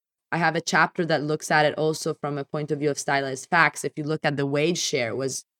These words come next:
very high at that moment. With the recession that was induced in large part, and I would say for the greatest extent, by monetary and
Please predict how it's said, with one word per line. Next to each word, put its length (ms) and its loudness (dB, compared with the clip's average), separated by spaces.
very 320 6
high 260 0
at 180 -6
that 140 -2
moment. 500 -4
With 400 6
the 160 6
recession 720 4
that 180 6
was 300 0
induced 1000 2
in 240 0
large 540 8
part, 400 4
and 320 0
I 140 0
would 140 -2
say 200 -2
for 180 -4
the 100 -2
greatest 640 2
extent, 600 -2
by 440 2
monetary 720 0
and 160 -4